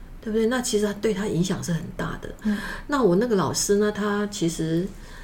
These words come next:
Speaker 1: 他的对小朋友的这个概念影响我非常多。
Speaker 2: 嗯。
Speaker 1: 我，我，所以我到后来还是非常，就是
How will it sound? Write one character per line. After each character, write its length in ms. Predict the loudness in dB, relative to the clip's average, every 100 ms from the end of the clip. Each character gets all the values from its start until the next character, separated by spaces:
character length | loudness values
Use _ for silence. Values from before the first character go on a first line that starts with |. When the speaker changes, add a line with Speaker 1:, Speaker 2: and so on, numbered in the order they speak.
| -16 -14 -4
Speaker 1:
他 180 | 0
的 480 | 4 6 6 4 0 -4 -14 -20 -20 -20 2
对 340 | 6 8 6 0 -14 -4
小 200 | 0 2
朋 140 | 4
友 100 | 6
的 80 | 6
这 140 | 4
个 40 | 2
概 180 | 2 2
念 220 | 0 0
影 140 | 0
响 220 | 0 -2 -4
我 80 | -8
非 200 | -4 -4
常 180 | -4 -10 -6
多。 260 | -6 -4 -2
Speaker 2:
嗯。 460 | 0 2 0 -2 -6 -12 -18 -20 -20 -20 -20 -10 2
Speaker 1:
我， 220 | 6 6
我， 100 | 4
所 180 | 4 4
以 80 | 8
我 120 | 6
到 340 | 6 4 4
后 200 | 2 2
来 140 | 2 2
还 160 | -2
是 120 | 0 2
非 160 | 2
常， 340 | 2 0 0 -2 -4 -14 -20 -6
就 120 | -4
是 420 | -2 0 2 0